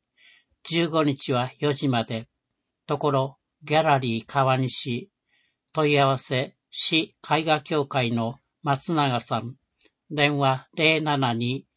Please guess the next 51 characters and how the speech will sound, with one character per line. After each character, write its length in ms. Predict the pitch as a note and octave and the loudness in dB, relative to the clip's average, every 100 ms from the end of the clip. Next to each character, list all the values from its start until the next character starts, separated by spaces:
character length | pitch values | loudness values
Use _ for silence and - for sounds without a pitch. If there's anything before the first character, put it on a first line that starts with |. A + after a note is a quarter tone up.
| _ - | _ -2
七 260 | D3 D#3+ | 0 0
九 300 | - F3+ D#3 | -2 -2 0
四 280 | C3+ B2+ A#2+ | 2 0 0
の 260 | A#2 B2+ - | -2 -6 -10
五 300 | D#3 D#3 D#3 | 0 2 2
一 440 | D3+ C#3 C#3+ B2 - | 0 -4 -4 -4 -4
七 300 | B2+ B2 B2 | -4 -2 -2
二。 340 | B2 A2 A2+ _ _ _ _ _ _ _ _ _ _ _ _ _ _ _ _ _ _ _ _ | -2 -4 -8 _ _ _ _ _ _ _ _ _ _ _ _ _ _ _ _ _ _ _ _
フ 140 | - | 0
ァ 60 | E3 | 2
ミ 160 | E3 | 2
リ 180 | D#3+ D#3 | 0 -2
ー 20 | C#3 | -4
フ 160 | - | -4
ェ 40 | C#3+ | -6
ス 120 | - | -2
テ 100 | C#3+ | -2
ィ 40 | |
バ 140 | A#2+ A2 | 0 -2
ル。 220 | A2+ A#2+ _ _ _ _ _ _ _ _ | -6 -10 _ _ _ _ _ _ _ _
テ 200 | E3 D#3 | 0 0
ー 20 | |
マ 160 | C#3+ B2 | 2 0
は、 260 | G#2+ G#2 - - | -2 -6 -12 -2
み 160 | D#3 | -2
ん 140 | D#3+ D3 | 0 0
な 260 | C#3+ C#3+ - | -2 -2 -2
お 120 | D3 | -2
い 80 | C#3+ | 0
で 140 | C#3+ | 0
よ。 160 | B2+ B2 _ _ _ _ _ _ _ _ _ | 0 -2 _ _ _ _ _ _ _ _ _
ダ 140 | D#3+ D#3+ | 2 2
ン 60 | |
ス 180 | C#3 D3 | 0 -4
や 300 | B2+ A2+ - - | -2 -2 -6 -2
ダ 120 | D3 | 0
ブ 120 | D#3+ | 0
ル 180 | D#3 D3+ | -2 -2
ダ 160 | C#3+ C#3+ | -2 -4
ッ 60 | |
チ、 360 | - - A2+ - _ - _ _ | -6 -6 -6 -8 _ -20 _ _
よ 140 | D#3+ C#3+ | -4 0
さ 220 | D#3 C#3+ | 0 0
こ 180 | - C#3+ | 0 -2
い、 200 | C3 - _ _ | -2 -8 _ _
ハ 200 | - D3+ | 0 2
ン 100 | E3 | 2
ド 140 | E3 D3+ | 0 0
メ 160 | C3+ | 2
イ 100 | B2+ | 0
ド、 280 | A#2 G#2+ | -2 -8